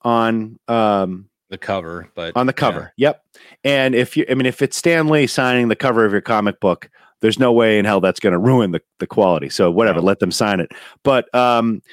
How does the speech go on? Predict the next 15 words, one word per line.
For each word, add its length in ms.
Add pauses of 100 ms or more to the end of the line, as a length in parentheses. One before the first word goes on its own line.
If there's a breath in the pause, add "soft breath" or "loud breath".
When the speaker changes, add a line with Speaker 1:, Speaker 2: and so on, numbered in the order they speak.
(140 soft breath)
Speaker 1:
the 80
big 200
thing 220
is 420
certificates 560
of 80
authenticity, 720 (200)
uh, 420
uh, 160
Speaker 2:
Mm. 40
Speaker 1:
for 100
those 200
kinds 280
of 40
things. 300